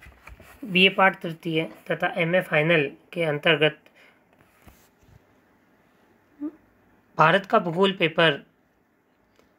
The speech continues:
के भारत भूगर्भिक संरचना विषय पर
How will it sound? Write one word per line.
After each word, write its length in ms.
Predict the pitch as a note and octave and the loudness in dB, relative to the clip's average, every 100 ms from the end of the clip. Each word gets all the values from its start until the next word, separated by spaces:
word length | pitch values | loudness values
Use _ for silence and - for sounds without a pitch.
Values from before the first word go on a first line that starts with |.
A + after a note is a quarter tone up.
| _ _ _ _ - | _ _ _ _ 0
के 300 | E3+ D#3+ D#3 - _ _ _ - _ _ _ _ _ _ _ _ _ _ - - E3 | 4 4 0 -12 _ _ _ -20 _ _ _ _ _ _ _ _ _ _ -20 -6 2
भारत 320 | D#3 G#3+ G#3 | 2 2 0
भूगर्भिक 460 | E3+ E3 E3+ G#3+ A#3 | -4 0 0 0 -2
संरचना 420 | F3+ E3 - G3+ | 0 0 2 0
विषय 300 | E3+ D3 F#3 | 2 0 -2
पर 280 | F3 D#3 | 2 0